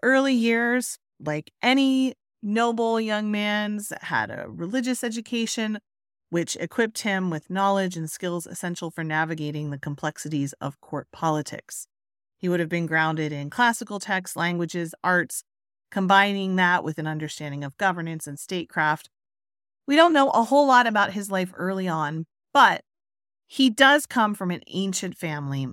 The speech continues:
Like I said, his mother, Marjorie Wentworth, actually is descended from Edward the third. And when he was about fourteen, in, in fifteen fourteen, he received an appointment in the household of Mary Tudor, Queen of France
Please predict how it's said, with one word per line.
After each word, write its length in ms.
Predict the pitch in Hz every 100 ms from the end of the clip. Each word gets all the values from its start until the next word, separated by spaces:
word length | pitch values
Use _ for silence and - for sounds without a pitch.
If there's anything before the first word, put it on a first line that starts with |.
| -
Like 160 | 165
I 120 | 170 165
said, 340 | - 151 - -
his 400 | - 202 190 - _ _ -
mother, 540 | 185 262 254 143 143
Marjorie 420 | 135 185 214 220 190
Wentworth, 540 | 180 170 110 139 - -
actually 680 | 160 165 - 165 151 151 - _ _ _ _
is 220 | 170 170
descended 580 | - 180 - 175 175 160
from 160 | - 151
Edward 360 | 131 151 143 139
the 100 | 143
third. 540 | - 220 226 233 233 _ _ _ _ -
And 540 | 185 190 185 185 180 - -
when 200 | 196 202
he 220 | 214 208
was 160 | 202
about 280 | 196 196 -
fourteen, 720 | - 226 - - 233 226 220
in, 240 | 190 190 185
in 160 | 180 185
fifteen 420 | 214 - 214 185
fourteen, 460 | 175 165 - 170
he 180 | 170 180
received 460 | 175 180 202 202 -
an 100 | 185
appointment 480 | 180 190 160 175 -
in 220 | 185 190
the 80 | 185
household 580 | 185 170 - 160 156 -
of 280 | 165 160 175 -
Mary 300 | 180 180 180
Tudor, 280 | 175 151 151
Queen 300 | - 185 185
of 220 | - 156
France 680 | - - 127 214 247 -